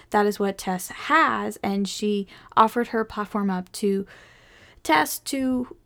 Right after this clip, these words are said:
spread awareness on it and educate us, and that's, oh, I follow people like her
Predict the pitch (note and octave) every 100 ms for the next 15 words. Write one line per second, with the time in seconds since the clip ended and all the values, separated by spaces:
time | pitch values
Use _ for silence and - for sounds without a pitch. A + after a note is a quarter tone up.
0 | _ _ _ - - C4 C#4+ C4 D#4 C#4
1 | A#3 G3 - A3+ A#3 - _ A3 A#3 D4
2 | A3+ G3 F3+ - - A3 G#3 B3 - -
3 | - - - - - - - - _ _
4 | _ _ _ - C#4 - B3+ A3+ G#3 -
5 | G#3 G3 G3+ G3 - - G3 G3 G3 G3+